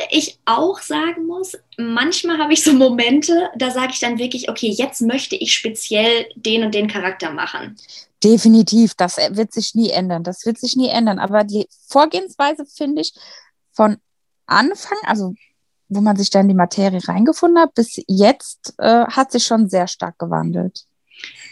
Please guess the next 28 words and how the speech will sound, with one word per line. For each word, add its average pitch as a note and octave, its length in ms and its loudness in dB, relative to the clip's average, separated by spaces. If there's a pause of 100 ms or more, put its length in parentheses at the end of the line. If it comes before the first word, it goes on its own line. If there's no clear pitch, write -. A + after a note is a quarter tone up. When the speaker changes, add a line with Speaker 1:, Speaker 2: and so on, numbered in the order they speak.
Speaker 1:
Ja, G3 180 0 (360)
das G#3+ 160 0
stimmt. F#3 280 -4
Vor G#3 100 -2
allen G#3+ 80 0
Dingen, A#3+ 120 -2
man A#3 100 -2
bekommt C4 300 -2
ja - 160 -6
auch - 80 -10
Ideen G#3+ 380 -2
durch G#3 240 -4
andere. A3 540 -4
Also G3+ 200 -6
wenn G#3+ 140 2
man A3 120 0
dann G3 120 -2
im F#3+ 160 -8
Park G#3+ 400 -4
ist D#4+ 360 -2
und G#3+ 200 -4
andere B3 380 2
sieht, A3 540 -4
die G#3 140 -6
auch A3 180 0
einen F#3+ 240 -4
Bound F#3 360 -4
haben, G3+ 420 -6